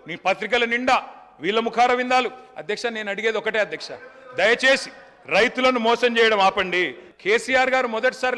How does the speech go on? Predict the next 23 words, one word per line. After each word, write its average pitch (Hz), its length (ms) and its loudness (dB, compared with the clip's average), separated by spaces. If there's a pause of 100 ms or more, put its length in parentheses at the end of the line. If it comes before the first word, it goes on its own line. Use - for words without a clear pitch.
లక్ష 208 220 -4
రూపాయలు 254 300 -2
రుణమాఫీ 233 420 -2
చేస్తేనే 220 380 0 (520)
దానికి 240 340 2
అయిందే 247 320 0
పదహారు 220 300 4
వేల 208 200 0
కోట్లు. 202 240 -4 (360)
మరి 240 160 2
మీరు 240 200 0
లక్షన్నర 269 500 2
చేస్తే 226 300 0 (600)
ఎందుకు 226 220 -4 (100)
కేవలం 254 360 2
పదకొండు, 247 340 2
పన్నెండు 254 240 -2
వేల 254 140 2
కోట్లు 262 200 0
అవుతున్నది? 262 320 -6 (240)
ఇది 165 140 -10
రైతులకు 185 320 -4
తెలియదా? 196 260 0